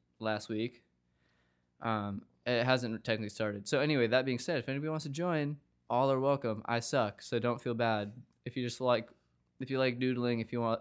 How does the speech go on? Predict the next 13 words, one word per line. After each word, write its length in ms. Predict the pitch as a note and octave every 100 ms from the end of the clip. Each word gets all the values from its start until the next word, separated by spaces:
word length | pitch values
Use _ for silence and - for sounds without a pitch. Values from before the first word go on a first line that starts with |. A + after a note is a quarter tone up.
| -
if 160 | B2
you 100 | A#2+
like 220 | A2+ A2+ -
seeing 240 | A#2+ A2
other 140 | A2
people's 320 | G#2+ A2+ A2+ G#2+
doodles, 420 | B2 B2+ C3+ - _ _ _
World's 220 | C3 A#2+ A#2+
Friendliest 360 | B2+ A#2 A#2
Doodle 180 | B2 A2
Club 240 | A2+ A2
on 120 | A2 G#2
Instagram. 440 | - A2+ G#2+